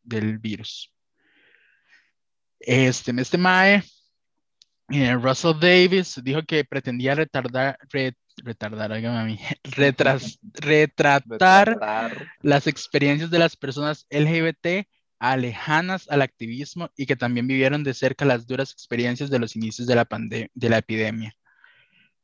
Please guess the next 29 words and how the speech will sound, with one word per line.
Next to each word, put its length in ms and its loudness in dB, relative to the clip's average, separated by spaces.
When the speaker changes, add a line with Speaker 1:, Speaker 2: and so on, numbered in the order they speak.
Speaker 1:
De 260 2
hecho, 400 0
hay 540 0
en 80 -8
algunos, 800 -6
en 120 -8
algunos 380 -6
episodios 580 -2
hay 200 -2
guiños, 580 0
este, 440 -6
a 160 -2
la 60 2
experiencia 760 -4
que, 440 -10
que 140 -2
Davis 480 2
vivió 460 2
con 160 -6
sus 140 -10
amistades 640 -2
en 100 0
la 140 -2
época. 400 -16
Entonces, 420 -18
para 180 -14
que 120 -18
sepan 500 -20
eso. 300 -20